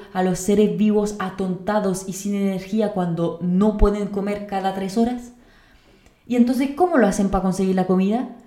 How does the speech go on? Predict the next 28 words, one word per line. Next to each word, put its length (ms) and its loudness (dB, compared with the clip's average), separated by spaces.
No 260 4
siempre 340 0
ha 80 0
habido 260 -2
supermercados 760 -2
o 20 2
incluso 380 -2
servicios 500 -4
que 100 -6
te 120 -2
llevan 260 0
la 80 -4
comida 300 -2
a 60 -4
casa. 340 -4
Necesitamos, 1200 -2
lógicamente, 960 -2
tener 400 -4
todavía 600 0
más 220 -6
energía 680 -2
cuando 340 -2
nos 140 -4
falta 440 -4
la 120 -4
comida. 360 -6
Y 160 2
es 240 -4